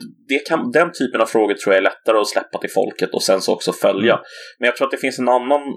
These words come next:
Speaker 1: en hel del andra frågor som blir nästintill omöjliga. Som till exempel så här,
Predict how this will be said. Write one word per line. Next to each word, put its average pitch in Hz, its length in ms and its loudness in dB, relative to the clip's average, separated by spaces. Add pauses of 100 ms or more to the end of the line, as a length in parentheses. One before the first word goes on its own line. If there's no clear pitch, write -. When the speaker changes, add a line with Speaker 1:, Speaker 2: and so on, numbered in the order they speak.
(140)
Speaker 1:
en 120 140 -2
hel 156 220 2
del 107 120 4
andra 104 260 0
frågor 101 340 2
som 98 260 -4
blir 98 240 0
nästintill 101 580 -2
omöjliga. 107 560 0
Som - 180 -2
till 107 100 -2
exempel 101 460 -2
så - 120 0
här, 90 140 4